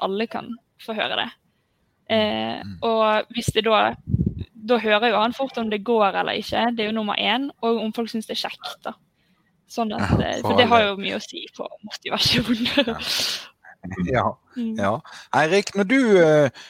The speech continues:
Speaker 2: eh, starter, eh, denne prosessen med å velge n-, nytt repertoar, setter du deg ned hjemme med noen partiturer, leser, lytter kanskje litt, og, og, og så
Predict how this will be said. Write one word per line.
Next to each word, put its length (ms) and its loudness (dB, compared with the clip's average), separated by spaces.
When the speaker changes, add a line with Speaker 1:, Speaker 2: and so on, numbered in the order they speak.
Speaker 2:
eh, 180 0
starter, 720 2
eh, 960 0
denne 260 0
prosessen 540 -2
med 100 -2
å 80 -2
velge 480 -4
n-, 440 -8
nytt 260 -6
repertoar, 680 0
setter 340 2
du 240 2
deg 160 4
ned 420 2
hjemme 560 -2
med 140 -4
noen 220 -2
partiturer, 880 2
leser, 760 2
lytter 760 0
kanskje 440 -2
litt, 520 -6
og, 380 2
og, 260 -4
og 60 -6
så 200 2